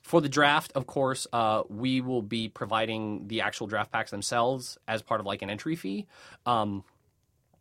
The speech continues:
which unfortunately means that we need to secure those ahead of time, and thus we probably are gonna have to cap the entrance at some reasonable number.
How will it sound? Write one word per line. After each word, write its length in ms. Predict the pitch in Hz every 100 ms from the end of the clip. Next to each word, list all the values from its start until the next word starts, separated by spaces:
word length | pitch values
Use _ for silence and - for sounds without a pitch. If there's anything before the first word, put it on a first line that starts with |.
| -
which 160 | 165 165
unfortunately 540 | 175 - 190 185 180
means 280 | 151 135 135
that 100 | 120
we 140 | 117 120
need 140 | 110
to 60 | 110
secure 300 | 110 - 117
those 160 | 110
ahead 140 | 101 113
of 100 | 110
time, 280 | 120 117 101
and 120 | 104
thus 220 | 98 -
we 120 | 110
probably 460 | - - 117 131 127
are 60 |
gonna 160 | 120 110
have 140 | 110 -
to 60 |
cap 280 | - 92 -
the 120 | 95
entrance 420 | 113 131 170 185 -
at 140 | 101
some 500 | - 107 104 101 95
reasonable 460 | 95 104 113 113 101
number. 420 | 104 123 165 208